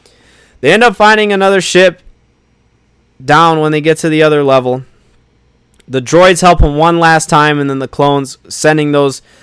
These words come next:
levels back up, those elevator, whatever those big things are called, they shot 'em back up. And so then the clones kill those two droids. And that was a sad scene, too. Those droids gave their life to help Rex and Ahsoka.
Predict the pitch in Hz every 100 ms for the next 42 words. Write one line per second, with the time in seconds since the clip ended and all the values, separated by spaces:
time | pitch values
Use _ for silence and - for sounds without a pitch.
0 | _ _ 123 147 147 135 - 143 165 165
1 | 139 135 131 123 127 135 135 131 127 123
2 | 151 202 170 135 113 123 131 - 127 123
3 | 120 117 120 117 113 110 - 143 147 143
4 | 131 131 - 123 113 _ _ _ _ _
5 | _ _ _ _ _ _ _ - 123 -
6 | 135 135 135 123 151 156 151 143 - 165
7 | 156 143 135 - 151 131 117 151 160 147
8 | 135 156 247 277 185 170 - 175 165 -
9 | 165 156 143 160 151 151 143 131 151 156
10 | 147 135 - _ _ _ 139 160 151 143
11 | 131 135 135 - 131 135 123 127 135 -
12 | 131 123 - 123 120 120 117